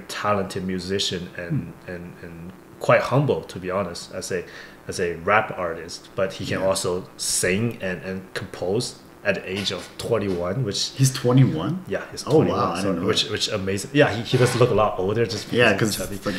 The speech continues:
Speaker 2: yeah, and his, like,
Speaker 1: Yeah.
Speaker 2: facial hair, his mustache that looks like two dogs kissing.
Speaker 1: Yeah, but then I, I love the song, so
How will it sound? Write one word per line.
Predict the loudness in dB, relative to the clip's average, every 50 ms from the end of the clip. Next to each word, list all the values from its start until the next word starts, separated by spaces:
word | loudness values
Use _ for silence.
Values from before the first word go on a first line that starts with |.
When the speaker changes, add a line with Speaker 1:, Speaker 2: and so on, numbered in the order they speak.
| -2 4
Speaker 2:
yeah, | 6 8 8 10 8
and | 8 6
his, | 6 6 4
like, | 4 2 4
Speaker 1:
Yeah. | 4
Speaker 2:
facial | 4 4 4 4 2 2
hair, | 2 2 2
his | 0 -2 -2 0 2
mustache | 4 4 4 2 0 0 0 -2 -4 -6
that | -4 -4 -2 -2
looks | -2 -4 -4 -4 -4
like | -4 -4 -2
two | -2 -2 0
dogs | 0 0 0 0 -2 -4 -6
kissing. | -6 -6 -6 -4 -4 -4 -4 -6 -10 -16 -10 -8 -8 -8 -6 -4
Speaker 1:
Yeah, | -4 -4 -4 -4 -8 -12 -14 -14 -14 -14 -12 2
but | 2 6
then | 10 10 10 10 8 6 0 -6 -12 -16 -6 -2
I, | 0 2
I | 4 4 6
love | 10 10 8 8 6
the | 2
song, | -2 -2 -2 0 2 2 2 0 0
so | -2 0 2 2 2 0